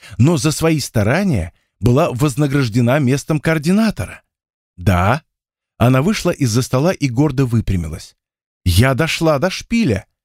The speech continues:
На поверхности диска зажглась цепочка огоньков, которые, пройдя через несколько сегментов, добежали до центра и скрылись внутри него, заставив конец башни засверкать ярким белым светом. Я дошла до семьдесят шестого этажа,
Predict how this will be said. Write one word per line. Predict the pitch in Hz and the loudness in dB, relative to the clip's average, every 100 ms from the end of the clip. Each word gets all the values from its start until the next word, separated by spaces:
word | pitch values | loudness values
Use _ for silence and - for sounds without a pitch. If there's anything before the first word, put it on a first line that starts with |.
| _ _ _ - | _ _ _ -2
На | 101 | 2
поверхности | 113 147 - 123 - | 4 2 0 -4 -2
диска | 117 180 - 131 | 0 0 0 0
зажглась | 127 95 123 151 | 0 0 -2 -2
цепочка | - 127 127 107 - | -4 -4 -2 -2 -6
огоньков, | - 104 95 92 - 190 - _ _ _ _ | -4 0 0 0 0 -2 -4 _ _ _ _
которые, | 131 208 208 | 0 2 0
пройдя | 180 160 151 196 | 0 -2 0 -2
через | 175 160 135 | 0 -2 0
несколько | 165 190 170 151 | 0 0 -2 -4
сегментов, | 139 104 120 190 185 143 | -4 -2 0 0 -2 -2
добежали | 143 156 135 131 104 | -2 0 0 0 0
до | 98 | -2
центра | 92 175 208 190 196 - _ _ | -2 0 0 0 -2 -2 _ _
и | 175 | -2
скрылись | - - 208 208 196 | -2 0 2 2 0
внутри | 131 160 170 180 | 0 0 2 2
него, | 180 170 127 120 107 _ _ _ | 2 2 2 0 -2 _ _ _
заставив | 101 127 143 139 - | 0 0 0 0 0
конец | 123 110 92 | 0 0 -2
башни | 90 175 - 170 | 0 0 0 -2
засверкать | 123 117 107 104 165 - | -2 -2 -4 -2 -2 -2
ярким | 117 85 110 180 - 175 | -10 -2 0 0 0 -4
белым | 143 117 127 123 | 0 0 2 0
светом. | - 107 98 - 71 - _ _ _ _ _ _ _ _ _ | -2 -2 -2 -4 -14 -20 _ _ _ _ _ _ _ _ _
Я | 95 139 | 2 4
дошла | 180 175 185 | 2 0 -2
до | 185 175 | 0 -2
семьдесят | - 202 208 202 190 | -2 -2 0 0 -2
шестого | - 185 - 185 | -2 -4 -2 -2
этажа, | 185 165 - 156 104 95 | -2 -4 -4 -2 -2 -4